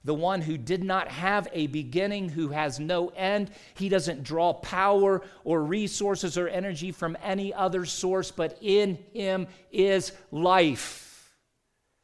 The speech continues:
And then he ties that special name to some other significant revelatory names or titles. He's Lord of hosts, Lord of heavenly armies. He's Lord, the Lord our righteousness. He's the Lord our provider,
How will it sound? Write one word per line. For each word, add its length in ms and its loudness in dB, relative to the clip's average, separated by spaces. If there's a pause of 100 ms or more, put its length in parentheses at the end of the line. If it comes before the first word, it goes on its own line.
(560)
And 200 -2
then 180 4
he 180 0
ties 360 2
that 220 0
special 400 0
name 580 -2 (260)
to 140 -2
some 300 -2
other 300 2
significant 1040 -2 (320)
revelatory 920 4
names 420 -2
or 100 0
titles. 600 0
He's 260 -6
Lord 460 6
of 180 0
hosts, 540 4
Lord 200 4
of 140 0 (220)
heavenly 560 2
armies. 580 6
He's 260 -2
Lord, 460 4 (300)
the 100 2
Lord 320 6
our 240 6
righteousness. 880 2
He's 280 -4
the 160 0
Lord 340 4
our 120 4
provider, 760 4